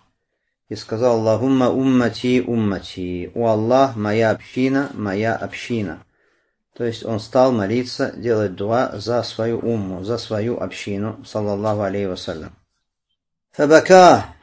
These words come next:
и стал плакать, алейхиссалату вассалям. Факаля Аллаху азза ва джалля: "Я Джибрилю, зхаб иля Мухаммад,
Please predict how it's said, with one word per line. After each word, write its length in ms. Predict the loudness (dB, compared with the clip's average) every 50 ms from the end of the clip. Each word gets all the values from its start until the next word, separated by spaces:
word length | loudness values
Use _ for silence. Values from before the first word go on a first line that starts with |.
| _ _ _ _ _ _ _ _ _
и 60 | -12
стал 300 | -12 -2 0 2 2 2
плакать, 440 | 0 0 0 0 0 -4 -10 -14 -14
алейхиссалату 600 | -14 -14 -14 -14 -12 -12 -12 -12 -14 -16 -18 -20
вассалям. 400 | -18 -18 -18 -18 -18 -20 -20 -10 -2
Факаля 400 | -2 -2 0 4 4 6 6 6
Аллаху 320 | 4 4 4 4 4 4
азза 300 | 2 2 0 0 0 0
ва 100 | 0 0
джалля: 320 | 2 0 0 2 2 4 4
"Я 160 | 4 4 4
Джибрилю, 580 | 2 0 -2 -2 0 0 0 2 2 2 0 0
зхаб 460 | 0 2 4 4 4 4 2 -2 -2
иля 340 | -2 0 2 2 2 2 0
Мухаммад, 680 | -2 -4 -6 -6 -4 -2 -2 0 0 -2 -2 -4 -6